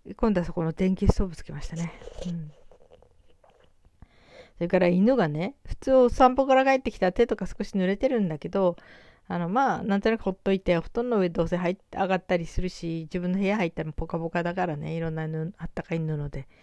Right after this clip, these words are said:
いいかなと思ってるんだけど、いつもはね、今日はなんか、風邪ひかれたら困ると思って、ちょっとお腹もね、ちょっと弱くなってたから、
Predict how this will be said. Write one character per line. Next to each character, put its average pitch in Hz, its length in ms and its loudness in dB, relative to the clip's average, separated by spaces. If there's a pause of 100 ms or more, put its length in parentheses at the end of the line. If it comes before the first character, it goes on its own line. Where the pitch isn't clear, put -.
(400)
い 214 80 -2
い 208 40 -4
か 202 120 2
な 180 100 2
と 175 100 -2
思 175 140 0
っ - 60 -6 (180)
て 165 300 4
る 196 160 4
ん 180 40 2
だ 147 120 -2
け 165 100 -2
ど、 165 80 -2
い 156 60 -2
つ 156 160 -8
も 151 80 -8
は 139 80 -8
ね、 160 280 -8
今 156 100 6
日 - 20 8
は 170 80 6
な 180 100 4
ん 190 60 2
か、 165 160 0 (280)
風 202 220 6
邪 202 60 4
ひ - 60 0
か 208 80 0
れ 202 100 0
た 208 80 2
ら 196 80 0
困 180 240 -2
る 170 180 -2
と 165 100 -12
思 160 100 -8
っ - 20 -6
て、 170 140 -10
ち - 100 0
ょ - 20 4
っ 160 60 -10
と 160 240 -2 (120)
お 202 120 0
腹 208 260 2
も 202 220 2
ね、 202 260 0 (260)
ち - 100 0
ょ - 20 2
っ 202 40 -8
と 185 120 -6
弱 185 200 2
く 180 120 -4
な 151 140 -4
っ - 20 -10
て 156 120 -10
た 151 120 -10
か - 120 -12
ら、 156 260 -6